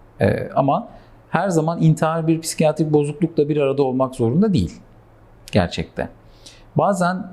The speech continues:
e, sosyal koşullar, çevresel koşullar çocuğu çaresizliğe ya da bir şekilde, e, hayatından vazgeçmeye itebiliyor. Bu noktada, e,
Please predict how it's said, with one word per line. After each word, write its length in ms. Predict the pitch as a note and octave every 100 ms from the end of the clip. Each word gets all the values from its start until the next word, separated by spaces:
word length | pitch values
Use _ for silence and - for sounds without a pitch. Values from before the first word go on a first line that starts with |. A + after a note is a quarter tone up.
| -
e, 360 | B2+ B2 A#2+ A#2+
sosyal 520 | A#2 C#3 - D#3+ D#3
koşullar, 560 | C3+ - G#2 F2+ G2
çevresel 600 | - A#2 A#2+ A#2+ C3+ C3
koşullar 480 | - A#2 G#2+ G2+ C3
çocuğu 500 | - A#2+ A2+ A#2 F#3 - - - -
çaresizliğe 920 | B2 A#2+ B2+ - B2 A#2 F#2+ G#2+ F3 - - -
ya 140 | A#2 A#2
da 340 | B2+ - - - -
bir 80 | D#3
şekilde, 680 | D#3+ C#3 A#2+ A#2 C3+ B2+ - -
e, 400 | G#2 G2+ G#2 G#2+ G2
hayatından 800 | - B2 C#3 C#3+ C#3+ D3+ D#3+ D#3+
vazgeçmeye 600 | D#3+ D3 C#3+ C#3 C#3+ F3
itebiliyor. 580 | E3+ D#3 C3+ A#2+ F2 F#2 - - - - - F#3+
Bu 80 |
noktada, 640 | F#3 E3+ - A#2 F#3 G#3+ - - D3
e, 440 | A#2+ A#2 A#2 A2+